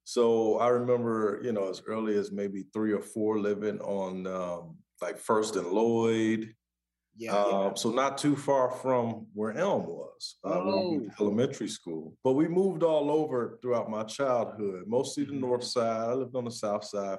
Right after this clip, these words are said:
Speaker 1: for a little
Speaker 2: And,
Speaker 1: bit.
Speaker 2: and Elm was like, um, it was pretty much the arts elementary school, right? It was at K through
Speaker 1: Mm-hmm.
Speaker 2: five?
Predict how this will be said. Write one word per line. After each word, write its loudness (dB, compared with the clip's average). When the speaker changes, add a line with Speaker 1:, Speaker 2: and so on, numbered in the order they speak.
Speaker 1:
for -6
a -6
little 0
Speaker 2:
And, 0
Speaker 1:
bit. -8
Speaker 2:
and 0
Elm -2
was 0
like, -2
um, -4
it -4
was -2
pretty -6
much -2
the 0
arts -8
elementary 0
school, -6
right? -2
It -10
was -8
at -4
K -2
through -4
Speaker 1:
Mm-hmm. -6
Speaker 2:
five? -10